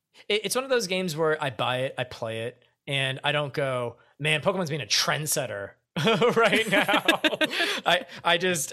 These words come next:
Speaker 1: I, I, I just really, it, it's my warm blanket.
Speaker 2: Okay, uh, this is my favorite question of this section. Um, so tell me about a gaming experience that was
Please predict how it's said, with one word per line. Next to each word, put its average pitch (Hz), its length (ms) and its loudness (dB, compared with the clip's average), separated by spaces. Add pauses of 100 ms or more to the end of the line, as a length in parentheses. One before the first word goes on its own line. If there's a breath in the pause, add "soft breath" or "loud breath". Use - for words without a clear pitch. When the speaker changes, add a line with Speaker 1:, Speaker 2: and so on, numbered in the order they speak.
Speaker 1:
I, 160 120 4
I, 165 240 2
I 165 40 0
just 165 200 -2
really, 160 280 0
it, 165 220 0
it's 165 100 -4
my 190 80 2
warm 165 240 -2
blanket. 110 400 -12 (600 loud breath)
Speaker 2:
Okay, 202 360 6
uh, 202 540 6 (260)
this 214 280 2
is 226 120 -2
my 196 420 2
favorite 190 320 -2
question 180 640 -2 (400)
of 175 140 -4
this 175 160 -4
section. 170 420 -2
Um, 185 380 4
so 202 380 2
tell 226 340 4
me 294 200 2
about 220 280 2
a 214 40 0
gaming 196 360 0
experience 180 640 -2
that - 160 -4
was 175 260 0